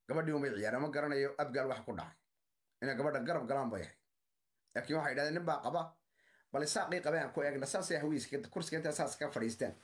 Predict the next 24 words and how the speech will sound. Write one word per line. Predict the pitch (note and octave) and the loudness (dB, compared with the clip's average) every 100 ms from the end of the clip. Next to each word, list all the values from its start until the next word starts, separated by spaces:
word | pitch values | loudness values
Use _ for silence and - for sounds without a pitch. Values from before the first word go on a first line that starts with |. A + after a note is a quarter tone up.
| - - | -12 -2
iyo | C#3+ | 0
gacmaha | A#2+ A2+ C#3+ B2+ | 0 2 2 2
saas | B2 - | -2 -2
ku | A2+ | -2
laabteen. | G2+ E2+ - - - - _ _ _ - _ _ _ _ - - | -2 -2 -6 -18 -16 -16 _ _ _ -20 _ _ _ _ -18 -4
Haye | D#3+ G3 | 0 2
Isaaqow, | F3 G3+ F#3+ E3 A2+ - _ _ _ _ _ _ _ _ - | 2 2 2 2 0 -10 _ _ _ _ _ _ _ _ -2
iska | C3+ - G#3+ | 0 2 2
celiya | F#3 F3+ | 2 2
nimankan. | D#3 E3 D#3+ G2 - | 2 0 0 -4 0
Waa | C#3+ C#3+ A#2 - G2 | 2 2 -2 -8 -6
gabadh | C3+ E3+ | 0 0
Sigroona. | D#3+ C3+ D#3 F#3 F#3 F#3+ - _ _ _ _ _ _ | 0 0 2 4 4 0 -4 _ _ _ _ _ _
Wiilkana | G#3 F#3 F#3+ - | 0 0 0 0
wuxuu | F3+ | 0
ka | G3 | 0
soo | F3 | 0
jeedaa | D#3+ C#3 B2+ A#2+ | 2 0 0 0
Ugaadhiyahan. | C#3+ C#3+ C#3+ - F#2 - _ - _ _ _ _ _ - _ _ - - _ _ - | 2 2 2 0 -2 -12 _ -20 _ _ _ _ _ -20 _ _ -20 -20 _ _ -6
Bal | E3 | -4
iska | D#3+ A#3 | -2 -2
celiya. | D#3+ F3+ A2+ F2+ - _ _ - | 0 2 0 -2 -10 _ _ -2
Waa | A2+ C3+ | 0 2
kuwane. | D3+ A#2 F2+ | 0 0 -2